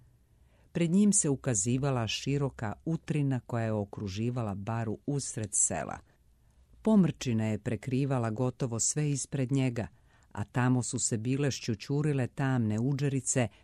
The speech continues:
pred kojima su ležale hrpe đubreta poput grobova koje već dugo niko nije obilazio.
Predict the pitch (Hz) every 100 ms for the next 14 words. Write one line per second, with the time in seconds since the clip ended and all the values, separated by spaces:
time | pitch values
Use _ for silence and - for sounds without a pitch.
0 | _ - 123 - 143 135 131 113 - 120
1 | 135 131 131 117 107 - 190 - 139 120
2 | 156 143 135 - 120 117 117 107 120 104
3 | 104 120 131 127 135 120 117 - 117 110
4 | 107 101 104 113 147 123 107 113 120 -
5 | 107 104 104 92 85 80 69 - - 87